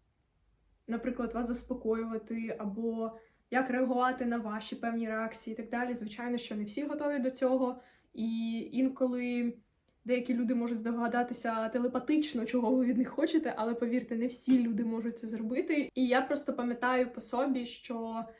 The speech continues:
мені інколи дуже сильно хотілося якось там поговорити з моїм партнером, вирішити ці питання і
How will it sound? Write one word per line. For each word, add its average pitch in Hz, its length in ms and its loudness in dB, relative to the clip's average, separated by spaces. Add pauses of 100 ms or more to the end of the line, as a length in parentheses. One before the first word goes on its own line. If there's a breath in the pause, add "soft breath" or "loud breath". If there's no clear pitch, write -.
(240 loud breath)
мені 262 360 0
інколи 262 320 2
дуже 262 360 2
сильно 240 280 -2
хотілося 240 520 -2
якось 226 340 -6
там 220 380 -6
поговорити 240 520 -2
з - 80 -8
моїм 226 200 -2
партнером, 226 640 -4 (400 loud breath)
вирішити 254 440 -2
ці 262 120 -6
питання 240 840 0 (440 loud breath)
і 233 500 0